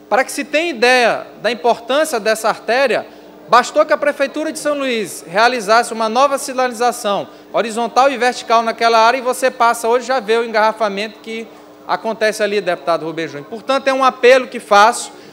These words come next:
Acho, inclusive, que se for o caso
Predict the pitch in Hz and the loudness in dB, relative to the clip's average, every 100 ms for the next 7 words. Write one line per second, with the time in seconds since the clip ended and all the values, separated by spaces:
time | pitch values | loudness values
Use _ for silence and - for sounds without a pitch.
0 | - - 277 302 302 330 311 294 190 294 | -2 4 4 4 -4 -6 -4 -4 -2 -2
1 | 311 180 151 - - - - 247 277 - | -2 -2 -8 -10 -20 -18 -12 -8 -8 2
2 | 277 302 302 254 240 180 127 | 4 4 4 6 6 2 -8